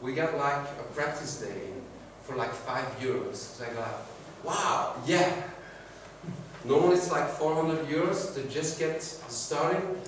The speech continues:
So, you see, if I'm interested in something, you, I'll give you numbers because I'm interested. I'll look it up. So if somebody starts talking about triathlon, and it's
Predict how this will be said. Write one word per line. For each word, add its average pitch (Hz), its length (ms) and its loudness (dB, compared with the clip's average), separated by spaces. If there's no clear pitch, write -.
So, - 100 -10
you 147 80 -8
see, - 440 4
if 143 120 -4
I'm 208 200 6
interested 247 420 0
in 247 60 -2
something, 269 580 0
you, 143 60 -12
I'll 233 220 4
give 180 140 -2
you 160 80 6
numbers - 720 0
because 123 300 -8
I'm 113 140 -6
interested. 110 520 -8
I'll 208 180 6
look 214 200 6
it - 120 2
up. - 480 2
So - 260 2
if 160 100 4
somebody 220 340 4
starts 196 540 4
talking 202 320 6
about 185 240 8
triathlon, 185 640 4
and 151 200 6
it's - 400 0